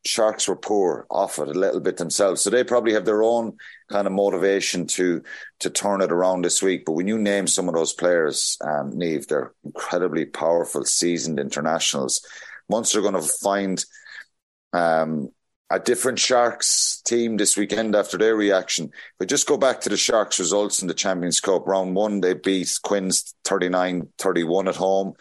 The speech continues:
They went to Bordeaux and they won nineteen sixteen in round two.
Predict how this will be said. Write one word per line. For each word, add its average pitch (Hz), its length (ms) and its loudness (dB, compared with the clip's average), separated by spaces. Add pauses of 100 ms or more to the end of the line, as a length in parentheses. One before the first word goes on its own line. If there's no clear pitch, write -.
(460)
They 90 80 2
went 87 240 0
to 92 60 -2
Bordeaux 95 680 4
and 80 140 -2
they 85 40 2
won 85 280 -2
nineteen 90 420 -2
sixteen 92 640 0
in 85 100 -2
round 85 280 -2
two. 98 340 0